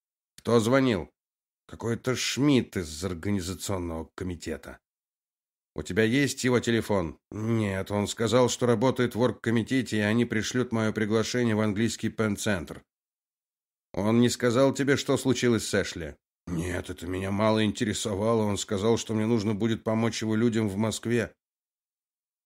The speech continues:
У стоявшего перед ним человека дрогнуло лицо. Очевидно, он ожидал все, что угодно, но только не этой фразы.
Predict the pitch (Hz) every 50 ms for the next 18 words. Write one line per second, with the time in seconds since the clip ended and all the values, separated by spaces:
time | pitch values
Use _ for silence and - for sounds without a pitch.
0 | _ _ _ _ _ - - 98 87 - 107 110 143 170 151 - - 143 135 127
1 | 123 131 127 120 110 123 135 127 117 - 120 110 110 120 147 143 - 127 107 113
2 | 123 113 107 117 117 117 117 113 110 - - - - 123 92 73 73 - - 95
3 | 95 98 82 98 98 95 98 98 95 82 95 95 90 104 101 92 - - 107 95
4 | - - - 101 101 95 90 120 131 120 95 104 107 101 98 98 - 113 110 98
5 | - 101 98 101 101 101 95 - 107 95 - - 104 98 85 73 65 69 67